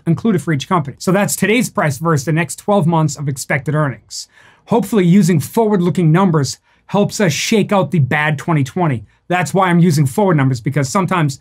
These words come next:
when you have, uh, the entire economy is down and earnings drop, well, it will make,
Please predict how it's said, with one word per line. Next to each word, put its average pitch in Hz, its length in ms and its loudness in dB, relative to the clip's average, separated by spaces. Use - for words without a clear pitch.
when 180 100 2
you 156 60 6
have, 160 180 2
uh, 139 180 2
the 135 340 -2
entire 170 360 0
economy 175 360 2
is 139 80 0
down 156 280 0
and 160 220 -4
earnings 214 360 2
drop, 147 280 0
well, 160 160 2
it 165 60 -2
will 170 160 2
make, 160 420 4